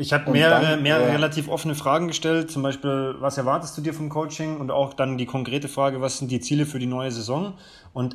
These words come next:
Speaker 1: entweder auf die eine oder auf die andere, also meistens auf diese Zielfrage für die neue Saison, war wirklich eins der ersten Nennungen, „Spaß haben“.
Speaker 2: Aber wie, wie beurteilst du das jetzt als Trainer, wenn, wenn der, also ich sag jetzt mal allgemeingültig, äh,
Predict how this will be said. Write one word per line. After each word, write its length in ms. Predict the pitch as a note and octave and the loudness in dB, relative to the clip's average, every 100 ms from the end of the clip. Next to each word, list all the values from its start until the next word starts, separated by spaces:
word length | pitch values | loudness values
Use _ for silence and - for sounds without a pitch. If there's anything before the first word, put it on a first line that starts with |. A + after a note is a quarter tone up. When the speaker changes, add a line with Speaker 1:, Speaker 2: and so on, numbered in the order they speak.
| - | -6
Speaker 1:
entweder 380 | C3 D#3+ D#3 C#3 | -4 -2 0 0
auf 160 | C3+ | -2
die 140 | - C3 | -6 -6
eine 260 | C#3+ F3 | -4 -4
oder 220 | D3 C#3+ C#3 | -2 0 0
auf 140 | C3 | -2
die 100 | B2 | -6
andere, 260 | B2+ D#3 D3 | -4 -2 -2
also 140 | B2 | 0
meistens 280 | B2+ C#3 C#3+ | -2 -2 -2
auf 120 | C3+ | -2
diese 220 | C3 A#2 | -4 -8
Zielfrage 760 | A2 D#3+ F#3+ - D3+ D#3+ E3 D3 | -4 -4 -4 -4 -4 -2 -4 -6
für 100 | - | -6
die 60 | C3 | -6
neue 220 | B2+ B2+ | -4 -4
Saison, 460 | A#2 G#2+ C#3 G3 B2+ | -6 -4 -4 -4 -2
war 380 | C3+ C#3+ C#3+ - | 0 0 -4 -6
wirklich 340 | B2+ D3 F3 - | -8 -6 -8 -8
eins 400 | C#3 D3 - - | -6 -8 -10 -6
der 160 | C3+ | -4
ersten 460 | C3+ D3 - D3+ D3 | -2 -4 -4 -4 -4
Nennungen, 760 | C3+ D3+ D3 D3 D3+ D3 - | -2 -2 -2 -2 -2 -4 -8
„Spaß 380 | - D#3+ D#3 - | -8 -8 -8 -10
haben“. 240 | G2 G2 - _ _ _ _ _ - - - - | -10 -12 -16 _ _ _ _ _ -20 -20 -20 -12
Speaker 2:
Aber 400 | A#2+ A#2 B2 B2 | -2 4 4 4
wie, 240 | A#2+ C#3 B2 | 0 0 0
wie 140 | D#3+ | -4
beurteilst 580 | C3 B2+ C3+ C#3 C#3 - | 0 2 2 2 0 0
du 60 | C3 | -4
das 140 | B2 | -2
jetzt 180 | B2+ B2 | -2 -2
als 240 | A2+ - | -4 -6
Trainer, 460 | - A2+ B2+ C3 B2 | -10 -4 -2 0 2
wenn, 260 | B2 A#2+ | 0 0
wenn 340 | A#2 A2+ G#2 - | 0 -4 -6 -4
der, 300 | A2 A2 - | -2 -2 -2
also 220 | G#2+ G2+ | -4 0
ich 220 | G2+ F#2+ - | -2 -2 -2
sag 140 | A2 | -2
jetzt 160 | G#2+ G#2 | -2 -2
mal 240 | G#2 G2 | -2 -2
allgemeingültig, 1000 | G2+ G#2 F#2+ G2 A2 A2 G#2+ A2 A2 G#2+ | -4 -4 -4 -2 -2 -4 -6 -6 -8 -4
äh, 380 | G2+ G2 G2 | -2 0 -2